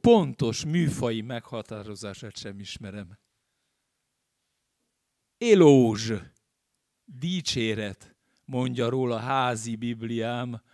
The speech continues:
a kis Larusz. Akadémiai emlékbeszéd, professzorom Eckhart Sándor szerint, ám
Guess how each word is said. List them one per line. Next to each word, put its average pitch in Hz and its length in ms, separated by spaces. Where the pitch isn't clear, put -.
a 113 100
kis 120 300
Larusz. 101 720
Akadémiai 185 920
emlékbeszéd, 123 1400
professzorom 139 800
Eckhart 120 400
Sándor 123 440
szerint, 156 500
ám 190 440